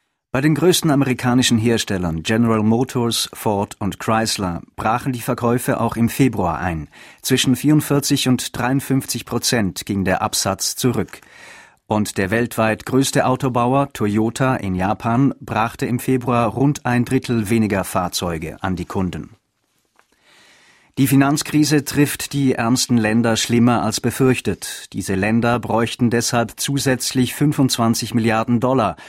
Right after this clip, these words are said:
wenn nicht mehr, schätzt der Internationale Währungsfonds, der I W F. Ansonsten drohten Rückschritte bei der wirtschaftlichen Entwicklung, Verarmung und Unruhen.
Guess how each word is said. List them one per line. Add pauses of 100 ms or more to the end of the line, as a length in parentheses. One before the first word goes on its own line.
(220)
wenn
nicht
mehr,
schätzt
der
Internationale
Währungsfonds, (100)
der
I
W
F. (880)
Ansonsten
drohten
Rückschritte
bei
der (120)
wirtschaftlichen
Entwicklung,
Verarmung
und
Unruhen.